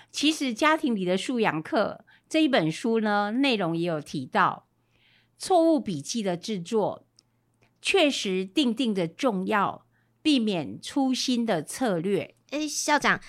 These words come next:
Speaker 2: 这边让我打岔一下，这本书里面避免粗心的策略，我读了一下，我真的觉得非常适合推荐给家长。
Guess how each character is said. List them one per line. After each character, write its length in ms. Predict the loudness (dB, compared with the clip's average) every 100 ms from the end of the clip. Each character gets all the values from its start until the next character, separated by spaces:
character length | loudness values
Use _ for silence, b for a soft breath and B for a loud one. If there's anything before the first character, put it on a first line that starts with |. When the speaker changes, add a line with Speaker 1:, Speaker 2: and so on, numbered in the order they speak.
| B
Speaker 2:
这 100 | -4
边 160 | 0 2
让 160 | 4 4
我 100 | 4
打 180 | 4 2
岔 220 | 0 0
一 60 |
下， 360 | 0 2 2 0 b b b b -2
这 180 | 2 4
本 180 | 4
书 340 | 2 0 0 0
里 140 | 0
面 280 | 0 0 0
避 200 | 0 0
免 160 | 0 -2
粗 240 | -4 -4
心 140 | -2
的 120 | 0 0
策 220 | 0 0
略， 260 | 2 0 -2 B B
我 140 | -4
读 200 | -2 0
了 140 | 2 2
一 100 | 0
下， 200 | 2 4
我 120 | 2
真 440 | 0 -2 2 2 2
的 140 | 0
觉 200 | 0 -2
得 120 | -2
非 240 | -2 -2 0
常 220 | 0 -2
适 220 | 0 0
合 140 | -2
推 180 | -2 -2
荐 180 | 0 -2
给 140 | -2
家 260 | -2 0 0
长。 300 | 2 2 2